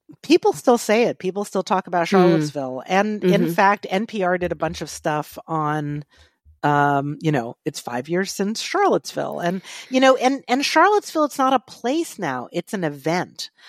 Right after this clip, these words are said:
Speaker 2: Yeah.
Speaker 1: Um, although some people, you know, there have been so many other places that have meaning, like Ferguson and, you know,
Speaker 2: Right.
Speaker 1: like, there's all these. And so sometimes people are like, "Oh, right. What,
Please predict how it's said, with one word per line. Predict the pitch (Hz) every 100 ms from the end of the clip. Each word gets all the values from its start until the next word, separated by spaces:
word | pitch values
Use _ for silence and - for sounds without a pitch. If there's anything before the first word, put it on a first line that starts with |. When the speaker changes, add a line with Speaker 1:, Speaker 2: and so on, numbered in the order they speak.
| - -
Speaker 2:
Yeah. | 180 175 160 185
Speaker 1:
Um, | 180 180 _ -
although | 269 339
some | - 381 427
people, | 415 320
you | 277
know, | 247 233
there | 220 208
have | 196
been | 196
so | 208 - 190
many | 185 165
other | 147 175 190
places | - - 170 196 - 135 131
that | 143 151
have | 151 165
meaning, | 233 247 165 139 135
like | 135 139 -
Ferguson | - 196 175 - 156 143 143
and, | 139 147
you |
know, | 160
Speaker 2:
Right. | 175 165
Speaker 1:
like, | 165
there's | 196 196
all | 220 233
these. | 240 233 - - -
And | 233 254
so | - 247 240
sometimes | - 285 277 247
people | 233 214
are | 202
like, | 190 196
"Oh, | 214
right. | 214 202 156
What, | 190